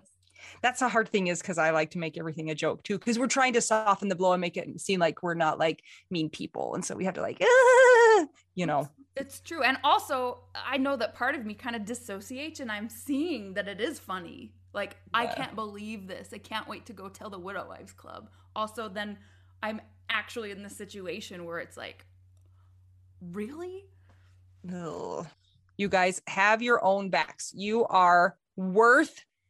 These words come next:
Speaker 1: your weight in rubies and diamonds and gold nuggets.
Speaker 2: And
Speaker 1: Oh.
Speaker 2: silver and gold.
Speaker 1: So don't let the creepers creep on you.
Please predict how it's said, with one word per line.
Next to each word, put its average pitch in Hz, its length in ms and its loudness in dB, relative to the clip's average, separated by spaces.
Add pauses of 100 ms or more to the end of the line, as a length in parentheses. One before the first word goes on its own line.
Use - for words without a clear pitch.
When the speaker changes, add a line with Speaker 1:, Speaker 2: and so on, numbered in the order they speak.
(340)
Speaker 1:
your 202 260 4
weight 254 500 4
in 226 280 2
rubies 262 720 6
and 214 260 -4 (120)
diamonds 180 1000 2 (240)
and 165 280 -6
gold 170 440 2
nuggets. 165 800 -2
Speaker 2:
And 254 240 -4
Speaker 1:
Oh. - 20 -12
Speaker 2:
silver 320 640 2
and 381 180 2
gold. 339 600 8 (1080)
Speaker 1:
So - 160 0
don't 240 220 6
let 302 180 6
the 311 80 4
creepers 339 460 2
creep 370 300 4
on 285 180 8
you. 214 420 4